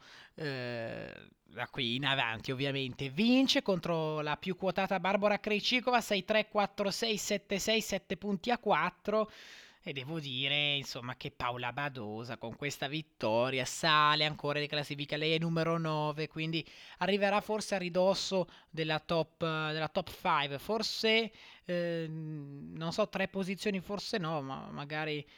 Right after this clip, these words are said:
due posizioni le guadagna. Quindi attenzione a Paola Badosa. Insomma, il femminile, eh, come ogni anno, come in ogni slam, è sempre un torneo che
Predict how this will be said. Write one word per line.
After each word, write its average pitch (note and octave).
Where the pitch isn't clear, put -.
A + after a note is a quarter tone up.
due F3+
posizioni F3
le D#3+
guadagna. D#3
Quindi E3
attenzione E3+
a F3+
Paola D#3+
Badosa. D#3+
Insomma, F#3+
il G#3
femminile, B3+
eh, F#3+
come A3+
ogni B3
anno, G#3
come F#3
in G3
ogni A#3
slam, A3
è G#3
sempre C#4+
un B3
torneo G#3+
che A#3